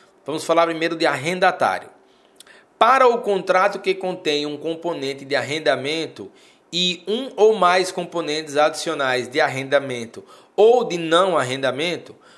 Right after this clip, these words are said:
o arrendatário deve alocar a contraprestação no contrato a cada componente de arrendamento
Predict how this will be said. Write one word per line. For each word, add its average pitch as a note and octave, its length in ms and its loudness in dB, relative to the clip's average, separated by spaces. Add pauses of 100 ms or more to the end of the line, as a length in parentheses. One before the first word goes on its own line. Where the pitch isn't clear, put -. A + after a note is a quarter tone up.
(180)
o C4 180 2
arrendatário F3 960 2
deve D#3 460 2
alocar D3+ 540 2
a B2 100 0
contraprestação F3 1300 -2
no F3+ 180 -2
contrato C#3 720 -2 (340)
a E3+ 140 4
cada A3+ 460 2
componente G3 760 -2
de F3 100 0
arrendamento D3 840 -2